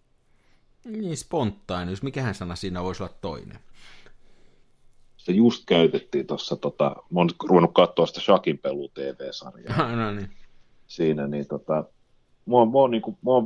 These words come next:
Speaker 2: mä oon enemmän sitä koulukuntaa, että
Speaker 1: Niinku i-, tarkoitatko niinku, että olisi intuitio tämmöstä vai?
Speaker 2: Joo, niinku intuitiivisesti pitäisi
Speaker 1: Joo.
Speaker 2: toimia, että tota,
Speaker 1: Joo, joo.
Speaker 2: koska mun me-, mu-, mä, mä mieluummin ite tekisin, koska jos sä toimit intuitiivisesti,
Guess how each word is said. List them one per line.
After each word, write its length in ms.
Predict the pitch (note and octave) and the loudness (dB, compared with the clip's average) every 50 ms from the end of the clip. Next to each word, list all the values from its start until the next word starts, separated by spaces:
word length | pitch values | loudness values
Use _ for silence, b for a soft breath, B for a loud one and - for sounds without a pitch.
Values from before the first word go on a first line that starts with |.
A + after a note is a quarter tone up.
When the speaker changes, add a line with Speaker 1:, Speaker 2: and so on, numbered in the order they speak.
| A2 G2+ | 0 0
Speaker 2:
mä 80 | B2+ | 2
oon 220 | C#3 C#3 A#2+ A2+ A#2 | 4 4 4 4 2
enemmän 380 | A#2+ A#2 G2 F2 F2 E2+ E2+ | 2 2 2 0 0 -4 -4
sitä 280 | - - G2 F#2 F#2+ E2+ - | -4 -4 -4 -2 -4 -4 -2
koulukuntaa, 880 | - E2 D#2 D2+ D2+ - - - E2 D#2+ D#2 D2 - - - - D2 D2 | 0 0 0 0 -2 -4 -6 -6 -6 -6 -6 -6 -8 -6 -6 -4 -4 -6
että 140 | - - G#2 | -6 -8 -8
Speaker 1:
Niinku 140 | - B2+ B2+ | -8 -4 0
i-, 200 | C#3 C#3 E3 - - - | 2 2 2 2 0 0
tarkoitatko 300 | - C3 C#3 C3+ B2 D#3+ | 0 0 0 0 0 0
niinku, 120 | C#3+ B2 C#3 | 2 2 2
että 140 | B2+ - | 2 2
olisi 220 | C3+ B2+ - F3 F3+ | 0 0 2 2 4
intuitio 680 | F#3 F3 B2 A#2 G2+ F#2 E2+ - - D#2 D2 A#1 - | 4 4 2 0 -2 -4 -6 -8 -10 -12 -12 -12 -14
tämmöstä 460 | - - - B1 B1+ - - - - D#2 | -16 -16 -16 -16 -16 -18 -18 -18 -18 -2
vai? 60 | - - | 4 6
Speaker 2:
Joo, 120 | C3 B2 | 8 8
niinku 240 | A#2+ B2 - C3+ C#3 | 8 6 6 6 4
intuitiivisesti 1040 | D3 D3 C3 A2 - F#2 E2 D2+ - - E2 D#2 D2 C#2+ C#2+ - - - - - - | 4 4 4 2 0 0 0 0 0 0 0 0 0 0 -4 -8 -14 -18 -18 -16 -12
pitäisi 260 | - - - F#2+ - | -10 -6 -6 -6 -4
Speaker 1:
Joo. 60 | - | 0
Speaker 2:
toimia, 520 | - F#2+ F2+ F2 D#2+ D2+ D#2 D2+ D2 C#2+ C#2+ | 0 2 4 4 2 2 0 -2 0 0 -2
että 220 | C#2 - - - | -2 -4 -6 -8
tota, 400 | - - C#2+ - - D2+ D2+ D2 - - - | -8 -8 -8 -4 -4 -4 -4 -4 -4 -4 0
Speaker 1:
Joo, 320 | D3+ G#3+ A#3+ G#3+ D3 A#2+ - - - | 2 4 4 4 4 2 -2 -4 -2
joo. 200 | E3 E3 D#3 C3+ B2 - - | 0 0 0 -2 -4 -8 -4
Speaker 2:
koska 480 | - F#2 E2+ - - G2 F#2 F2 - - - - - - - - - - - - - | -2 -2 -2 0 2 2 2 2 0 -6 -12 -12 -14 -16 -16 -16 -16 -18 -18 -8 -2
mun 160 | B2 A#2 A2+ | 0 2 4
me-, 80 | A2 A2+ | 4 2
mu-, 220 | G#2+ - C3 G#2+ - | 2 0 -4 -6 -4
mä, 220 | - A2 B2+ A2+ G2+ - | 0 2 2 2 2 2
mä 100 | C3 C3 | 2 4
mieluummin 500 | C3 C3+ C3+ B2+ A#2 A2+ A2+ A2+ A2+ A#2+ | 4 6 4 4 4 2 2 0 0 0
ite 240 | C3 C#3 - B2+ G#2 _ - | 0 0 0 -2 -4 _ -4
tekisin, 560 | - F#2 - F2+ E2+ - F#2+ F#2 F3+ F3 E3 - - _ _ _ _ _ _ _ _ _ _ _ _ _ _ _ _ _ _ _ _ _ | -6 -6 -4 -6 -8 -6 -6 -6 -6 -8 -12 -14 -18 _ _ _ _ _ _ _ _ _ _ _ _ _ _ _ _ _ _ _ _ _
koska 220 | - G2 - - | -6 -2 2 4
jos 140 | A#2+ A#2+ A#2+ | 4 4 4
sä 60 | - | 2
toimit 340 | C3 - D3 C3+ B2 G#2+ - | 4 6 6 6 6 4 2
intuitiivisesti, 1200 | C#3 C#3 C3 - - G2+ F#2 E2 - - F#2 F2 E2+ E2+ E2 F2 F2 - - - - - - - | 2 2 2 2 2 2 2 2 4 2 2 4 2 0 -2 -4 -8 -10 -6 -4 -4 -4 -4 -6